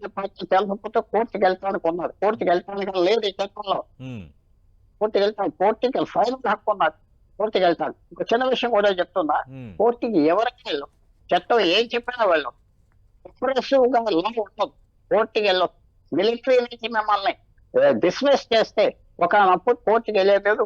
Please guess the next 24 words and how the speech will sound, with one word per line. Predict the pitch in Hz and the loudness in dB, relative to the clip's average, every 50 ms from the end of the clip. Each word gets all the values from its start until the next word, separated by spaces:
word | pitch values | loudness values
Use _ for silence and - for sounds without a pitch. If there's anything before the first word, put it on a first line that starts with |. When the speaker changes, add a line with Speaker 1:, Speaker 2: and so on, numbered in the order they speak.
| - _ | -2 _
Speaker 1:
కోర్టుకి | 220 233 240 - 233 202 196 | 0 0 0 0 0 0 2
వెళ్ళొచ్చు. | 214 247 240 - - - - - _ _ - 135 143 | 2 2 0 -2 -4 -10 -20 -20 _ _ -10 -8 -6
Speaker 2:
ఓకే. | 147 - 147 | -2 0 0
Speaker 1:
మిలిటరీ | 185 214 247 254 254 - - 277 262 254 254 _ - | 2 4 2 2 0 -2 0 0 0 0 -2 _ 0
కోర్ట్స్ | 226 247 277 277 - - | 2 2 2 2 0 0
ఉన్న | 254 262 240 233 240 226 214 - | 0 0 2 4 4 4 4 2
సుప్రీం | 214 214 - 220 214 214 214 | 0 0 0 0 0 2 2
కోర్టుకి | 208 208 - 185 170 | 2 2 2 2 0
వెళ్ళొచ్చు, | 175 175 170 156 - _ | 2 2 0 0 -2 _
Speaker 2:
Hmm. | _ _ - 151 | _ _ -2 0
Speaker 1:
మిలిటరీ | 208 247 262 254 - 269 254 - - - | 2 2 2 2 2 0 -2 0 2 2
కోర్టు | 254 262 - - 240 233 | 2 2 2 0 -2 0
ఉన్న | 226 226 226 214 208 196 - - _ _ - 214 | 0 2 4 4 4 4 2 -2 _ _ 0 2
హై | 202 196 - | 2 2 2
కోర్టుకి | - 170 165 _ - | 0 -2 -2 _ -4
వెళ్ళొచ్చు. | 110 85 - - - | -4 -4 -6 -8 -4
Speaker 2:
Hmm. | - - - | 0 0 2
Speaker 1:
అది | - - - - | 2 0 0 0
కరెక్ట్ | - - 247 - - - - | 0 0 0 -2 -4 -2 0
కాదు. | 135 143 - - _ _ - | 0 0 0 -2 _ _ -18
Speaker 2:
Hmm. | 127 123 113 98 78 - _ _ _ _ - | -18 -16 -16 -18 -20 -20 _ _ _ _ -4
Speaker 1:
అదే | 160 170 180 151 - - _ _ _ _ _ _ _ | 0 2 2 0 0 -4 _ _ _ _ _ _ _
నేను | 104 139 165 196 202 160 | 0 2 4 4 4 2
ఇంతకు | 139 - _ 233 240 - | -2 -2 _ -4 -4 -4